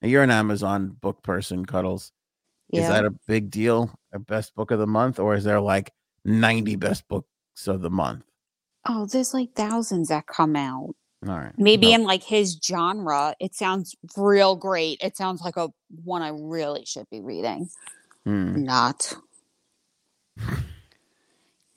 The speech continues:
Speaker 2: He sounds really sus.
Speaker 1: I like the Wayne's World callback. Um, yeah,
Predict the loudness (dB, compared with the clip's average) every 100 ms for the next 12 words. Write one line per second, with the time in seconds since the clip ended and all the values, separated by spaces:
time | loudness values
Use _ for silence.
0 | _ _ -20 -20 _ _ -10 0 2 4
1 | 4 4 0 0 0 -2 0 0 -2 -10
2 | -16 _ _ -4 -2 0 -2 -2 -2 -2
3 | -4 -4 -6 -8 -6 -8 -10 -16 _ _
4 | _ _ _ _ _ _ _ _ _ _
5 | _ _ -12 -12 _ _ _ _ _ _
6 | 2 4 6 6 4 2 -2 _ _ _
7 | _ -20 _ _ _ _ _ _ _ _
8 | _ _ _ 2 4 4